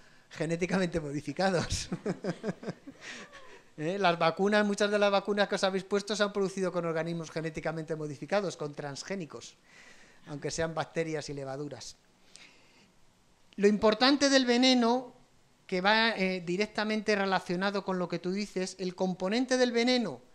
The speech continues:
queremos que sea muy activo, pero en realidad frente a la diana. O sea que más que fijarnos en la potencia,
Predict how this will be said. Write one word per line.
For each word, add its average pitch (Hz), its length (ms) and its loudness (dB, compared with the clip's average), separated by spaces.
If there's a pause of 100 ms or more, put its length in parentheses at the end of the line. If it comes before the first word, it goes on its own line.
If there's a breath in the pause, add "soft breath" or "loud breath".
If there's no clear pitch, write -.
(440 soft breath)
queremos 190 400 -4
que 208 120 -4
sea 214 260 0
muy 170 640 2
activo, 202 640 -2 (480 soft breath)
pero 165 200 -6
en 175 80 -6
realidad 214 480 0 (180)
frente 180 340 -4
a 160 60 0
la 151 140 -2
diana. 143 440 -6 (200)
O - 40 -20
sea - 140 -14
que 175 100 -6
más 220 300 0
que 240 180 -2
fijarnos 214 640 -4
en 165 100 -6
la 156 140 -4
potencia, 214 720 -2